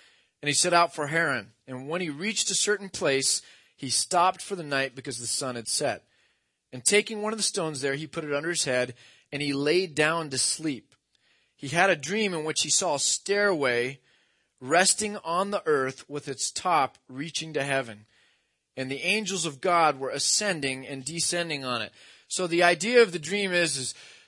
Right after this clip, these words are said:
uh, Jacob is down here sleeping on a rock. Heaven is up here, and he sees a ladder, a stairway. Um, and he doesn't climb that stairway, but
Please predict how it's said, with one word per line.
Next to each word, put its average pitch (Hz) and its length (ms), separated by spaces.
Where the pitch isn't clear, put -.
uh, 139 280
Jacob 175 560
is 147 160
down 175 320
here 160 420
sleeping 180 480
on 175 120
a 165 60
rock. 147 460
Heaven 185 340
is 175 180
up 180 220
here, 147 440
and 147 200
he 185 200
sees 196 500
a 160 160
ladder, 156 720
a 120 40
stairway. 131 920
Um, 117 440
and 139 100
he 143 80
doesn't 156 500
climb 160 640
that 120 220
stairway, 113 540
but 113 200